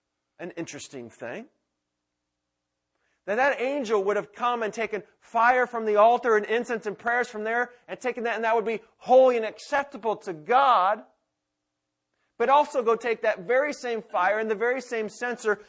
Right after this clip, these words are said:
and throw it down towards the earth to bring the wrath of God. How could God be the one who is both good to answer the prayers of people and also a wrath giver? Isn't that sometimes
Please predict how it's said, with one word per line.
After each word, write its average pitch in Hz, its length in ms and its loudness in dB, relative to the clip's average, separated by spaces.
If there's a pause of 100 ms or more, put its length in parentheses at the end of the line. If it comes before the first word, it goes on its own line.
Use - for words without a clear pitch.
(100)
and 208 160 -4
throw 269 380 6
it 320 120 4
down 240 280 -2
towards 233 260 2
the 208 100 -8
earth 220 220 -2
to 214 80 -4
bring 214 300 0 (180)
the 233 140 6
wrath 247 440 4
of 175 200 -4
God. 165 260 2 (180)
How 330 380 8
could 285 500 4
God 226 600 8 (2000)
be 302 220 2
the 294 120 0
one 233 300 2
who 226 200 4
is 214 120 4 (460)
both 208 200 2 (420)
good 311 300 6
to 254 160 -2
answer 208 240 -6
the 185 100 -6
prayers 196 300 -2
of 185 140 -12
people 202 400 -6 (140)
and 214 140 -4
also 226 340 0
a 262 120 6
wrath 302 380 2 (140)
giver? 160 480 -4 (1900)
Isn't 151 180 -14
that 170 160 -10
sometimes 170 800 -12